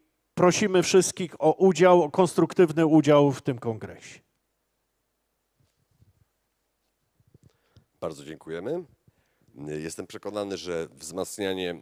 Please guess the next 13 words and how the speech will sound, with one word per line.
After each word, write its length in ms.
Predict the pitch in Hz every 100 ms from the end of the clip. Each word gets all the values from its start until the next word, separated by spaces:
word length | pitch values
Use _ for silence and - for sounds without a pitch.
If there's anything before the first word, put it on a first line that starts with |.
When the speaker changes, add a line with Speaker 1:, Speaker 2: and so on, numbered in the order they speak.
| 58
Speaker 2:
najsilniejszych 560 | 90 87 95 95 85
potencjałów 580 | 82 87 90 85 90 82
naszego 300 | 85 - 85
miasta 340 | 90 98 - 87
to 200 | 87 80
krakowska 500 | 78 78 82 - 78
racja 240 | 78 78
stanu. 360 | - 80 65 - _ _ _ - _ _
A 100 | -
takim 400 | - - 98 101
potencjałem 540 | 87 92 90 - 85 73
bez 220 | 65 92
wątpienia 680 | 87 78 - 82 76 76